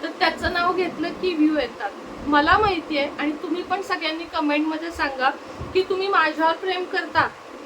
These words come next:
माझे व्हिडिओ बघण्यासाठी तुम्ही आतुर असता का, ज्या व्यक्तीला मी सोडून दिले त्याच्यात तुम्ही इंटरेस्टेड आहात. खरं आज सगळ्यांनी कमेंट करायचे, त्यात माझी जीत होणार आहे आज. मला कुणाच्याही नावाची किंवा कुणाच्याही चेहऱ्याची गरज नाहीये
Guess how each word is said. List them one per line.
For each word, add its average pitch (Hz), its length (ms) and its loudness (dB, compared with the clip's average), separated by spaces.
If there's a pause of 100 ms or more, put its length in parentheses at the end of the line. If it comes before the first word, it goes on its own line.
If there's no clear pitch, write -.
माझे 285 360 2
व्हिडिओ 339 340 -2
बघण्यासाठी 320 560 -2
तुम्ही 330 280 -6
आतुर 311 320 0
असता 302 360 2 (460)
का, 311 320 4 (260)
ज्या 302 140 6
व्यक्तीला 330 360 -4
मी 339 140 -6
सोडून 311 400 -2
दिले 330 200 -2
त्याच्यात 320 340 -2
तुम्ही 311 300 -2
इंटरेस्टेड 254 540 -2
आहात. 233 160 -2 (180)
खरं 330 140 4
आज 349 260 4
सगळ्यांनी 349 440 -2
कमेंट 320 440 -2
करायचे, 247 380 -2
त्यात 285 200 4 (120)
माझी 311 320 2
जीत 320 280 -2
होणार 269 200 2
आहे 247 140 0
आज. 214 140 -4 (440)
मला 339 220 2
कुणाच्याही 349 600 2
नावाची 311 600 4
किंवा 311 260 -4
कुणाच्याही 320 640 -2
चेहऱ्याची 302 560 0
गरज 285 360 2
नाहीये 311 320 2